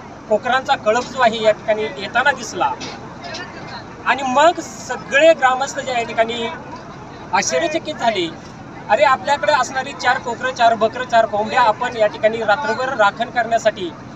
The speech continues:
डालून ठेवतो, कोंडून ठेवतो, तरी त्याला अनेक भीती असते, परंतु या वीस बकरांचा सांभाळ कोणी केला असेल, तर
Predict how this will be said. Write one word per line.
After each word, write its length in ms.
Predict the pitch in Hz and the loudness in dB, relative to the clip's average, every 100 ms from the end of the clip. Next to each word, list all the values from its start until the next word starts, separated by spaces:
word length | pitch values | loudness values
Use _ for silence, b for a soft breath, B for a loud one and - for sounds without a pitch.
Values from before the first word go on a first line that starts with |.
| - - | -2 2
डालून 300 | 202 233 240 | 4 2 -6
ठेवतो, 260 | 220 226 | -6 -6
कोंडून 400 | - 220 202 247 | -8 -8 -8 -8
ठेवतो, 300 | 226 202 175 151 - - - - - - - - - | -4 -4 -6 -10 -12 -14 -14 -14 -14 -14 -16 -16 -6
तरी 200 | 233 277 | -4 -4
त्याला 340 | 277 262 254 254 - - | 2 4 4 2 -4 -4
अनेक 200 | 214 262 | 0 0
भीती 320 | 294 269 247 | -2 -6 4
असते, 360 | 233 220 185 165 - - - - 220 | 4 4 -4 -4 -6 -12 -14 -2 4
परंतु 440 | 254 277 311 311 | 4 4 0 -2
या 360 | 269 254 254 262 | 4 4 4 0
वीस 300 | 359 262 294 | -6 -8 -4
बकरांचा 680 | 240 233 240 254 - 240 233 - - - - - | -2 0 -2 -2 4 8 8 6 -10 -12 -12 2
सांभाळ 340 | 220 226 294 349 | 4 6 6 6
कोणी 240 | 311 277 | 2 -4
केला 260 | 233 220 202 | 2 4 4
असेल, 460 | 196 175 151 - - - - - - - 392 381 | 2 -6 -6 -10 -16 -16 -16 -16 -16 -16 -10 0
तर 220 | 339 403 | 2 2